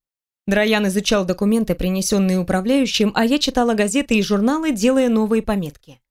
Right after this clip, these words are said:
С бессовестной периодичностью искоса поглядывали друг на друга и улыбались.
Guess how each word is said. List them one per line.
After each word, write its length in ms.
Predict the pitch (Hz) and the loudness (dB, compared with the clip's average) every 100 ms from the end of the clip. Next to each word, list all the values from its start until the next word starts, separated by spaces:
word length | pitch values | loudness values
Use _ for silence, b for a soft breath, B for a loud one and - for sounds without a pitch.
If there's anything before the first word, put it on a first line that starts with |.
| _ _ _ _ _ _ - | _ _ _ _ _ _ -10
С 80 | 190 | -4
бессовестной 580 | 196 196 208 180 185 170 | -2 0 0 0 -4 -2
периодичностью 840 | 180 185 185 220 175 165 - 190 | 0 0 -2 -4 -6 -6 -6 -2
искоса 440 | 233 - 196 202 | -2 -2 -2 -2
поглядывали 580 | 196 196 226 214 208 202 | -2 0 0 0 0 0
друг 260 | 190 214 - | -2 -4 -2
на 120 | 190 | -2
друга 340 | 208 269 262 | -2 0 0
и 160 | 247 240 | 0 0
улыбались. 760 | 240 240 202 160 147 - - | 0 0 -2 -6 -8 -12 -14